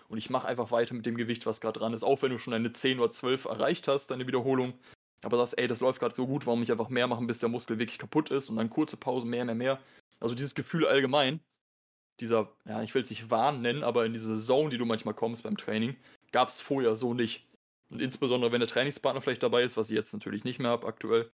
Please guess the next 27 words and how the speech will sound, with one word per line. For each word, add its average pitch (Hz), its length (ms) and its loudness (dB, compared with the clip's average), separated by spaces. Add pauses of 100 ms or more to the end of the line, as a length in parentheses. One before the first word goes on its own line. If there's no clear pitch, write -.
(180)
insbesondere 123 480 0
bei 117 100 4
den 110 140 0
harten 120 220 2
Tagen 113 300 0
wie, 110 140 0
ne, 107 320 2
Beintraining 123 600 0
oder 110 200 2
Kreuzheben 123 500 0
oder 117 100 2
wie 113 60 0
auch 113 80 0
immer, 113 120 2
wenn 110 60 2
er 110 120 2
neben 131 260 2
dir 127 100 -2
steht, 120 280 0
dich - 160 -2
anbrüllt 131 360 0
so - 80 -6
ein 120 60 -4
bisschen 117 260 -4
oder 107 140 0
dich 110 160 -4
pusht - 400 0